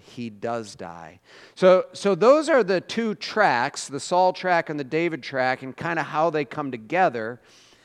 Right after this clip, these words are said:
And here we are. I-, it's the day. David is in Ziklag, having just rescued his family and his people.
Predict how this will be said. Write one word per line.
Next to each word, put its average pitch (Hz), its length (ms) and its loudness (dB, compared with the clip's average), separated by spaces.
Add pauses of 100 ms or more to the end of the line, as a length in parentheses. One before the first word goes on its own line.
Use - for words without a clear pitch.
(400)
And 139 180 -4
here 170 180 4
we 196 200 4
are. 135 340 0 (420)
I-, 151 220 -4
it's 160 320 -2
the 160 140 -2
day. 139 360 2
David 160 440 -2
is 147 180 -4
in 147 140 -4
Ziklag, 185 680 0
having 123 300 -6
just 135 260 -10
rescued 156 680 -6 (240)
his 127 260 -8
family 160 640 -6
and 101 140 -14
his 98 160 -16
people. 175 640 -8